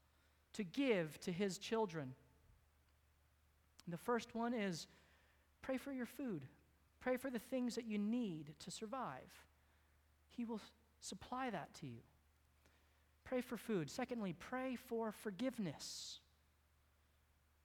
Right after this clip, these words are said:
You will find forgiveness in Jesus Christ. If we confess our sin, He is faithful and just to forgive us our sin and cleanse us from all unrighteousness, First John one.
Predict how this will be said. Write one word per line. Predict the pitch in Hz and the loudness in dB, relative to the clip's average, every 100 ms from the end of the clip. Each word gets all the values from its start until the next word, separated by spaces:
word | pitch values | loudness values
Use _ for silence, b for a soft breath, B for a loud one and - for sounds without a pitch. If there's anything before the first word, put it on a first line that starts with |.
| _ _ _ | _ _ _
You | 214 247 | -2 -2
will | 220 | -2
find | - 220 226 233 220 185 | -4 -4 -2 0 0 -2
forgiveness | - 160 196 220 196 151 - - | -4 -2 0 0 2 0 -2 -4
in | 165 165 | -2 0
Jesus | 175 208 170 - | -2 -4 -4 -8
Christ. | - 240 196 131 - - - - _ _ _ - - _ _ _ _ _ _ _ _ _ _ _ _ _ _ _ _ _ _ _ _ _ _ _ _ _ _ _ _ _ _ _ - - - b b - | -8 -8 -6 -8 -8 -12 -16 -20 _ _ _ -20 -20 _ _ _ _ _ _ _ _ _ _ _ _ _ _ _ _ _ _ _ _ _ _ _ _ _ _ _ _ _ _ _ -20 -20 -20 b b -20
If | - | -6
we | 202 | -2
confess | 190 170 240 233 - | -2 -2 2 2 2
our | 180 | -2
sin, | - 180 156 139 B B - | -2 -2 -2 -2 B B -4
He | 180 | 0
is | 156 b b - - | 0 b b -12 -2
faithful | 220 196 190 185 | -2 -2 -2 -2
and | 165 | -2
just | 151 190 175 - | 0 0 0 -4
to | 165 | -6
forgive | 165 147 214 | -6 -4 -2
us | 185 - | -2 -2
our | 156 | -6
sin | - 165 156 | -6 -4 -4
and | 156 147 | -2 -4
cleanse | - 202 185 | 0 2 2
us | 156 - | -2 -6
from | 151 160 | -8 -4
all | 180 190 185 175 | 0 2 2 0
unrighteousness, | 156 151 147 147 131 139 - | -2 -2 -2 -6 -8 -8 -8
First | - 135 | -10 -10
John | - 135 127 | -6 -6 -6
one. | 120 | -8